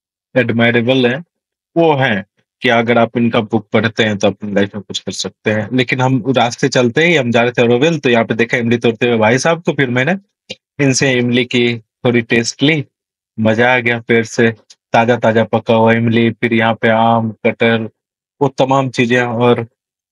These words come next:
भरपूर जंगल ही जंगल इस तरफ। मतलब, कहें तो पूरा मजा आ गया, full package, मतलब, हर तरीके का। अ, जिसमें ये देखिए, French colony, ये अरविंदो आश्रम है actually। तो मैं यहाँ पे आया हूँ। ये, अ, इनका एक timing होता है कि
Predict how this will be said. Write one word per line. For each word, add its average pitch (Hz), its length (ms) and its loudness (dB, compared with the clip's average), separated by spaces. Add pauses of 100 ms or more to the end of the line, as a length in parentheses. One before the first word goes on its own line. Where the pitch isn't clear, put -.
(360)
भरपूर 156 580 2
जंगल 131 420 -2
ही 131 60 -2
जंगल 117 320 0
इस 107 180 -4
तरफ। 101 300 -2 (340)
मतलब, 160 400 0
कहें 165 180 -2
तो 175 100 -2
पूरा 170 360 0
मजा 147 280 0
आ 143 40 0
गया, 151 160 -2
full 180 400 2
package, 127 680 -2
मतलब, 120 520 -2
हर 147 120 0
तरीके 123 420 -2
का। 101 220 -2 (880)
अ, 110 240 2 (480)
जिसमें 135 320 0
ये 135 80 2
देखिए, 139 220 -2
French 135 280 -4
colony, 135 300 0
ये 151 100 2
अरविंदो 135 340 0
आश्रम 104 460 0
है 104 140 -2
actually। 98 300 -2 (520)
तो 123 80 2
मैं 123 180 2
यहाँ 123 200 0
पे 127 120 -2
आया 117 220 2
हूँ। 170 380 -4
ये, 113 400 2
अ, 113 500 0
इनका 139 240 0
एक 139 180 -4
timing 143 400 0
होता 131 220 0
है 139 120 2
कि 202 160 -2